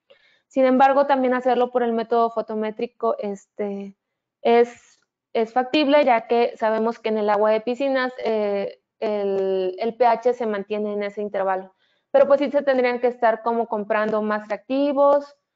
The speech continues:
para llevar a cabo este, este análisis mediante el método fotométrico. Con nuestro electrodo de P H se mide directamente en el agua sin necesidad de hacer como una reacción adicional para, para medirlo.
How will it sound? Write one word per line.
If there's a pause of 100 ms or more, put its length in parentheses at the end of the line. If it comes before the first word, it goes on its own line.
(280)
para
llevar
a
cabo
este,
este
análisis
mediante
el
método
fotométrico. (420)
Con
nuestro
electrodo (100)
de
P
H
se
mide
directamente
en
el
agua
sin
necesidad
de
hacer
como
una
reacción (920)
adicional
para,
para
medirlo.